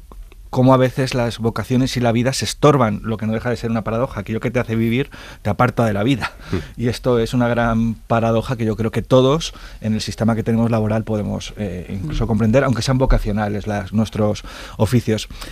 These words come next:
Speaker 1: Y luego yo creo que, que estos personajes en el nombre tienen algo de su destino. Eh, la madre se lo, eh, las bautiza así, eh, frente a los deseos del padre que quiere nombres más canónicos y cristianos, pues la madre, que como ya estamos, eh, diciendo, es una enamorada de todo lo griego,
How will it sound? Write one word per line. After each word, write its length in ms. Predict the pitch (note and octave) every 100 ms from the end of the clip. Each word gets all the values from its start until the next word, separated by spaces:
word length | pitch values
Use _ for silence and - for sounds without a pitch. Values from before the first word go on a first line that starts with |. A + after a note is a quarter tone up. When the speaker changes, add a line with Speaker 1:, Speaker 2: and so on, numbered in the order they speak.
| -
Speaker 1:
Y 160 | D3+ C3+
luego 220 | C#3 E3+
yo 120 | E3+
creo 180 | C#3 C#3+
que, 380 | D#3+ D3 A#2 G2
que 60 | B2
estos 180 | B2+
personajes 540 | - A2+ B2 B2+ C#3+ -
en 160 | A#2+ G#2+
el 160 | G2+
nombre 380 | A#2 B2+ A#2+ B2+
tienen 320 | B2 A2+ A#2
algo 220 | A#2 A2+
de 40 | A#2+
su 140 | -
destino. 560 | G2+ F#2+ - B2+ A2+ C3 - - - - -
Eh, 380 | - A#2+ A2+ A2 F#2+
la 120 | A#2
madre 260 | B2+ B2+
se 140 | B2+ C#3+
lo, 420 | B2+ A#2 G#2+ G2
eh, 160 | G2+ F#2
las 180 | G#2+ G#2
bautiza 440 | A2 G2+ A#2+ -
así, 220 | A2+ C#3+ B2+
eh, 360 | A#2+ G#2+ G2 F#2
frente 300 | - A2 A#2
a 20 |
los 120 | A2
deseos 280 | G2+ - A2
del 120 | A#2
padre 220 | G2+ A#2+
que 80 | A#2
quiere 180 | G#2 A2
nombres 280 | A#2 A2+ A2
más 180 | A2+ -
canónicos 540 | B2 B2+ B2+ B2 A2+
y 80 | A2+
cristianos, 640 | A#2+ G#2+ B2 A#2+ B2 C#3 - - - -
pues 180 | A2
la 140 | G#2 G2+
madre, 400 | A#2 A#2+ A#2+ B2+
que 240 | A2 G#2
como 300 | - G2 G2
ya 80 | G#2
estamos, 420 | G2+ G#2+ A2 - -
eh, 300 | G#2+ G#2 G2+
diciendo, 600 | G#2+ - A#2+ A#2 A2 A2
es 120 | -
una 140 | A#2+
enamorada 360 | A#2 A2+ A2 A#2
de 40 |
todo 160 | G#2+ A#2+
lo 140 | A#2+
griego, 420 | A#2 C#3 B2+ C#3